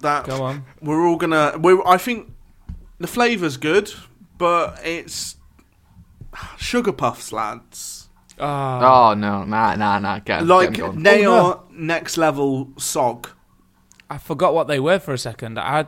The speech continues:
Speaker 2: I went, my mind went to Rice Krispies, but that's, and it, forget that. Sugar, but I like Sugar Puffs. They're nice.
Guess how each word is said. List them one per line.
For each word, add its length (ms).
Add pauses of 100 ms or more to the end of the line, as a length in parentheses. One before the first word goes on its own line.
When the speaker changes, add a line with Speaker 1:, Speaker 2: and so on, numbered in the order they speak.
(100)
Speaker 2:
I 200
went, 280
my 220
mind 260
went 140
to 80
Rice 240
Krispies, 440
but 120
that's, 200
and 220
it, 120
forget 260
that. 120
Sugar, 240
but 100
I 180
like 200
Sugar 220
Puffs. 320
They're 180
nice. 320